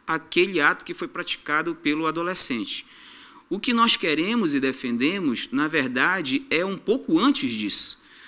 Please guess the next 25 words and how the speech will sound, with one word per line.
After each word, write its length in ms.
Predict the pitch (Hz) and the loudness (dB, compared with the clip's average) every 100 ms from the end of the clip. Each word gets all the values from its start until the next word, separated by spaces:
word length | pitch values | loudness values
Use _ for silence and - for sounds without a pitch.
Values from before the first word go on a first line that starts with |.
| - - | -14 -4
Nós 180 | 139 | -2
queremos 460 | - 156 165 240 - | 0 2 2 0 2
que 60 | 160 | 0
as 80 | |
políticas 520 | - 151 208 - 165 - | -2 -4 -2 -2 -2 -4
públicas 720 | - 220 220 160 123 110 - | -4 -4 -2 -2 -2 -2 0
sejam 420 | - 226 202 165 | 2 2 2 0
realmente 480 | 151 160 151 156 - | 0 0 0 -4 -4
prioritárias 720 | 156 180 170 160 185 208 135 | -4 -4 -2 0 0 0 -2
pra 180 | - 127 | -4 -4
criança 300 | 127 120 - | -2 -4 -6
e 40 | |
pro 160 | - 110 | -8 -10
adolescente. 680 | 104 101 - 90 - - - - - - - | -8 -6 -6 -6 -12 -16 -18 -20 -20 -20 -8
Que 120 | 160 | -2
o 60 | |
adolescente 580 | 175 185 180 - 220 214 | 0 0 2 2 2 0
possa 720 | 151 - 180 233 - - 104 - - - - _ | -2 -4 0 2 2 -2 -6 -10 -20 -20 -20 _
exercer 1160 | 170 233 190 190 151 - - 170 175 175 180 - - | 0 4 2 2 0 2 2 4 4 4 2 -6 -6
a 100 | 143 | -2
sua 180 | - | -2
cidadania 560 | 165 156 151 147 143 135 | -2 0 0 2 2 2
plena, 480 | 135 143 190 165 110 - | 0 -2 0 0 -2 -4
porque 280 | 175 - 220 | -4 -2 -2
assim 640 | 208 - - 262 302 | 2 2 4 4 4